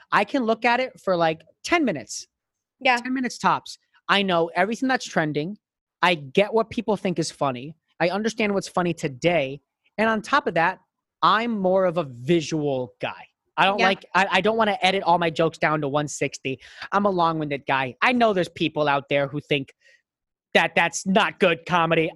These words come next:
Speaker 1: I don't give a fuck. I make people laugh in a long-winded fucking way. I don't care, you know, or maybe I have to do it
Speaker 2: Yeah.
Speaker 1: some way different. But TikTok works for me like that. But every single time I've tried Twitter, I'm like,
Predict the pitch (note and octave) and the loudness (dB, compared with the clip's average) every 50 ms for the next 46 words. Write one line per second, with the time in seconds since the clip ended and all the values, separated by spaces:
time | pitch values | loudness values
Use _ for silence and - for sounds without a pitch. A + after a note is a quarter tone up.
0 | - A3 A3+ G#3+ G3+ F#3 F3+ F3+ E3 D3 D3 - - - - D#3 C3 - - - | 0 2 4 4 2 2 0 -2 0 0 -2 -4 -6 -2 -2 -2 -2 -2 0 0
1 | F#3 G3+ G3+ G3+ G3+ G3+ - A#3 - - G3+ F#3+ F3 D#3+ D#3 D#3 - - D#3 C#3+ | 0 2 2 0 0 0 -4 -6 -2 0 0 2 2 2 0 0 0 -4 -4 -4
2 | C#3 C#3+ D3+ D3+ D#3+ D#3+ D#3 D3+ E3 E3+ D#3 E3 - - - F3 D3 - F3+ E3+ | -2 0 0 2 2 0 0 -2 -2 -2 -2 -4 -6 -2 -2 -2 -2 -2 -4 -2
3 | D#3+ E3+ E3+ E3 E3 - _ - A#3+ G#3 F#3+ E3+ D#3 - - - C3 B2 - _ | 0 0 0 0 -2 -6 _ 0 2 2 2 0 -2 -6 -8 -8 -8 -8 -10 _
4 | _ _ _ _ - E3+ E3+ F3 E3+ F3+ G3+ F#3 F#3 G3 G#3 G#3+ G#3+ G3+ F#3 G3 | _ _ _ _ -2 0 2 2 0 0 0 0 0 0 0 0 0 0 -2 -2
5 | - - E3 D#3+ E3+ F3 E3+ - C4 C4+ B3 A3+ G#3 E3+ E3 D#3+ D#3 D3+ C3 - | -4 -4 -4 -2 -2 -2 -2 -4 -2 -2 0 0 0 0 0 -2 -2 -2 -2 -4
6 | D#3 C#3 - D3 C#3+ - - _ _ _ _ _ _ _ _ _ _ D#3+ D3+ - | -6 -4 -4 -6 -8 -8 -10 _ _ _ _ _ _ _ _ _ _ -6 -6 -4
7 | - G#3+ G3+ - A3 F#3+ D3 D3+ E3+ E3+ - - E3+ D#3 C#3 C3+ B2+ - D3 C#3 | -6 -8 -6 -4 -6 -6 -2 -2 -2 -2 -2 -4 -6 -4 -4 -6 -4 -2 -2 -2
8 | - - C#3+ - F3 F#3+ A3 - - B3 A3+ G3+ - - - G3 G3+ F3+ D#3 C3+ | -2 -4 -6 -6 -6 -6 -4 -6 -4 -4 -4 -6 -6 -4 -4 -4 -2 -2 -6 -6
9 | - - E3+ D#3 C#3+ - - - D#3+ D3 C#3 C3 - - D3 D3 D3+ C3 D#3 C#3+ | -4 -2 -2 -2 -2 -4 -4 -4 -2 -2 -2 -4 0 0 -2 -2 -2 -4 -4 -4
10 | C3+ - | -4 -6